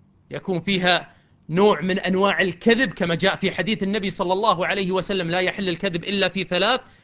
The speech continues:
حديث الرجل لزوجته والإصلاح بين الناس، وفي الحرب تقول كلاما يوهم ولا يعني ذلك نقض العهد كما ذكر النووي رحمه الله تعالى، تخادعهم،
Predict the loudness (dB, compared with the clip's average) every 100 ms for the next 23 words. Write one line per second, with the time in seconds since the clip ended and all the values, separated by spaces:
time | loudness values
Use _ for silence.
0 | -4 -2 -2 -2 -2 0 0 0 -2 -4
1 | _ _ -4 0 2 2 2 2 0 0
2 | -2 -4 -4 0 0 0 -2 0 -4 -2
3 | 0 2 2 0 -4 -20 _ 0 2 2
4 | 2 0 0 _ _ _ _ _ _ _
5 | -4 -2 2 2 2 0 0 2 0 0
6 | 2 4 6 4 0 -4 -12 _ _ _
7 | _ -2 2 4 4 4 2 0 0 2
8 | 2 0 0 2 0 -2 0 2 2 0
9 | -2 -8 -16 _ -8 -2 0 0 0 0
10 | 0 0 0 -2 -4 -4 -2 -2 -2 -6
11 | -6 -8 -12 _ _ _ _ _ -6 0
12 | 4 4 6 6 8 6 4 -4